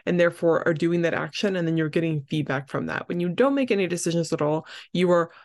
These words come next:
no longer trying anything, and then you were stalled and you're not making progress in any direction. Even if you make a decision that fails, the cool part about, part about that is that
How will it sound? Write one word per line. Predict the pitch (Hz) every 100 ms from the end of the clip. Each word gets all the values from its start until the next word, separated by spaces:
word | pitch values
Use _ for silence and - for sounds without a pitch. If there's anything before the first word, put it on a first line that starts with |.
| -
no | 185 202
longer | 214 170 165 165 165 160 - _ _ _ _ _ _ _
trying | - 185 175 165
anything, | - 240 254 190 156 185 208 -
and | 185 170
then | 170
you | 175
were | 160 160
stalled | - 165 151 151 -
and | 165
you're | 151
not | 143
making | 170 156 156
progress | 147 143 156 156
in |
any | 143 143
direction. | - - - - 208 - - - -
Even | 202 240
if | 240
you | 226
make | 214
a | 190
decision | 170 190 180 160
that | -
fails, | - 285 262 180 170
the | -
cool | 175 185 180
part | - 175 165
about, | 165 - 180 170 -
part | 214 214
about | 185 185 196
that | 156 160
is | -
that | 175 147